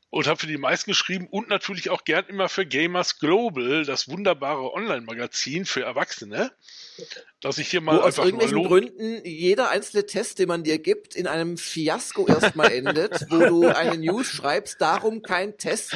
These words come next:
Speaker 2: zu Spellforce drei,
Speaker 1: Was kann
Speaker 2: darum
Speaker 1: ich
Speaker 2: kein
Speaker 1: dafür?
Speaker 2: Test zu X fünf, darum kein Test zu,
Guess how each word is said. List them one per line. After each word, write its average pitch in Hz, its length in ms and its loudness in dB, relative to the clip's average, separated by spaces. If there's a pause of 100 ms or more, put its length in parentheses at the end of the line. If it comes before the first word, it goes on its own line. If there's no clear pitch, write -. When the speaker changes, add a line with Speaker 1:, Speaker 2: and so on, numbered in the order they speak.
(100)
Speaker 2:
zu 202 400 4
Spellforce 147 600 2
drei, 156 320 2
Speaker 1:
Was - 260 2
kann 208 160 4
Speaker 2:
darum 247 160 2
Speaker 1:
ich 254 180 2
Speaker 2:
kein 214 200 4
Speaker 1:
dafür? 202 180 -2
Speaker 2:
Test 170 320 0
zu 220 320 2
X - 380 -2
fünf, - 460 4 (220)
darum 254 400 4
kein 185 280 2
Test - 380 -4
zu, 220 220 -2